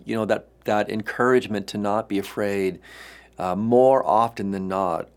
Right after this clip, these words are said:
and almost a hundred percent of the time, is tied to the presence of God.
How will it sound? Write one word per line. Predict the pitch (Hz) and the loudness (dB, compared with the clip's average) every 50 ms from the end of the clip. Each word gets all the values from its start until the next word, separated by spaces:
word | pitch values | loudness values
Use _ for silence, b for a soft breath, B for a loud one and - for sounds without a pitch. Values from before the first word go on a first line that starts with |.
| _ - | _ -10
and | - 104 101 95 95 92 92 - | -8 -8 -6 -6 -6 -8 -10 -8
almost | - - 98 107 110 107 107 107 - - - | -4 -2 -2 0 2 0 0 0 -2 -6 -8
a | 104 | -8
hundred | - - 120 117 110 107 | -4 -2 0 0 0 -2
percent | - - 101 - - 104 101 | -6 -6 -6 -4 -4 -4 -6
of | 95 | -6
the | 87 | -10
time, | - - - 104 101 98 95 92 92 90 82 B B B B B B B B B | -12 -8 -4 -2 0 0 0 -2 -4 -8 -10 B B B B B B B B B
is | - - | -10 -8
tied | - - 117 117 147 147 | -4 0 0 2 2 0
to | 151 | -2
the | 143 | -6
presence | - - - 120 127 127 117 101 - | -6 -2 -2 -2 -2 -2 -4 -6 -6
of | - - | -8 -6
God. | - 90 104 98 - 50 - - - | -4 -4 -4 -4 -4 -8 -10 -12 -16